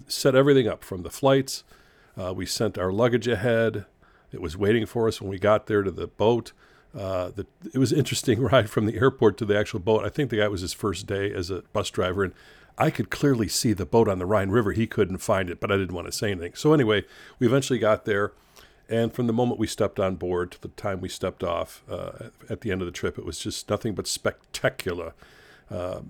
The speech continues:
I, I can't say enough about these folks. I can't imagine being in a service industry like that where you're going basically twenty-four seven. Uh, they start in March. This was their first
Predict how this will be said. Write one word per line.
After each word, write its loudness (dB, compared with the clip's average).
I, -4
I -2
can't -2
say 0
enough 0
about 0
these -4
folks. 0
I -2
can't -2
imagine -2
being -2
in -6
a -10
service -2
industry -6
like -2
that -2
where -2
you're 2
going 4
basically 2
twenty-four -4
seven. -4
Uh, -4
they 2
start -2
in 0
March. 4
This -4
was -6
their 0
first -2